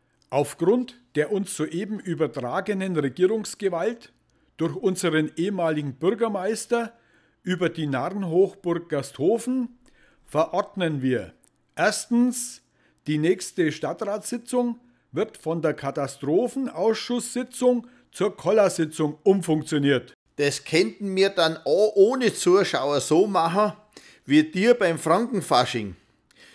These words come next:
Speaker 2: Sag einmal, hast du das auch am Freitag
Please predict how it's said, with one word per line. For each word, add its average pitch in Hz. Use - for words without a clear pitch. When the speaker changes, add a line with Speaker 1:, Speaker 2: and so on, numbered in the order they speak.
Speaker 2:
Sag 151
einmal, 165
hast 180
du 220
das 180
auch 247
am 165
Freitag 143